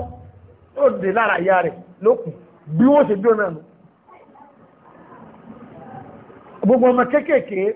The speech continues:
ṣe pé ì-, ìyí tó ń kálukú kú kẹ́yìn lé lórí, bí wọ́n ṣe gbé dìde nù. Nígbò látò wá padà di ọmọ thirty-three years, oní táìmù,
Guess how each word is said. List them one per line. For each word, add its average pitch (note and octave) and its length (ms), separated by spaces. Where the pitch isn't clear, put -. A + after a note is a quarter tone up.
ṣe B3+ 180
pé C#4 160
ì-, A3+ 260
ìyí E4+ 300
tó F4+ 120
ń E4+ 60
kálukú E4+ 340
kú - 180
kẹ́yìn F#4+ 300
lé A3+ 100
lórí, D4 320
bí E3+ 160
wọ́n D4+ 120
ṣe A3 60
gbé G#3 120
dìde F#3 200
nù. F3+ 120
Nígbò D4 480
látò C4+ 460
wá G#3+ 220
padà F3 300
di D#3+ 160
ọmọ F#3+ 220
thirty-three F#3+ 520
years, F#3 180
oní G3 260
táìmù, F#3+ 320